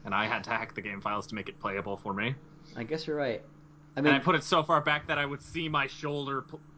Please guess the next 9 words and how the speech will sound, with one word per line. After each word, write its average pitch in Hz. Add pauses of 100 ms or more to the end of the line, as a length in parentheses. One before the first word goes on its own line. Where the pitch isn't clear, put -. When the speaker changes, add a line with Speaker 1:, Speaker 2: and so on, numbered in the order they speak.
(140)
Speaker 1:
armor. 123 (840)
Speaker 2:
<laughs> - (1400)
I 143
did 175
not 202
set 170
it 139
that 123
high. -